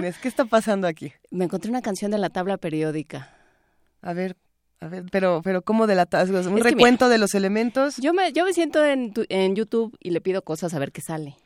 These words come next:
Speaker 1: O sea, le pediste canción infantil de la tabla periódica.
Speaker 2: No, le pedí canciones
Speaker 1: <laughs>
Speaker 2: de ciencia y entonces me fui encontrando una sobre la glucosa y otra sobre los quarks, que a ver si ponemos en un rato.
Speaker 1: Ujú.
Speaker 2: Pero, eh,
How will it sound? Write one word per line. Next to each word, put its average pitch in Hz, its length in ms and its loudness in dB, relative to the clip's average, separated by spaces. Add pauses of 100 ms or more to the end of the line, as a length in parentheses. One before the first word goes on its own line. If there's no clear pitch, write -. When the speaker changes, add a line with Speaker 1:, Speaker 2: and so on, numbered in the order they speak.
(160)
Speaker 1:
O 165 80 -10
sea, - 120 -16
le 175 100 -12
pediste 185 320 -6
canción 202 320 -4
infantil 202 420 -2
de 196 80 -4
la 180 120 -6
tabla 180 260 0
periódica. 165 540 -6
Speaker 2:
No, 185 280 2
le 175 120 4
pedí 156 200 -2
canciones 196 440 4
Speaker 1:
<laughs> - 0 -
Speaker 2:
de 180 80 -2
ciencia 190 500 0
y 170 40 2
entonces 151 200 -4
me 180 80 0
fui 180 140 -4
encontrando 160 640 0
una 147 180 -2
sobre 135 200 -6
la 120 120 -8
glucosa 240 680 0
y 170 80 0
otra 143 200 -4
sobre 135 160 -6
los 147 100 -6
quarks, 220 560 -2
que 131 260 -4
a 123 80 -4
ver 139 140 -4
si 139 80 -12
ponemos 143 400 -6
en 143 140 -4
un 156 100 -2
rato. 170 380 -2
Speaker 1:
Ujú. 170 320 -4 (300)
Speaker 2:
Pero, 226 400 8 (500)
eh, 156 500 2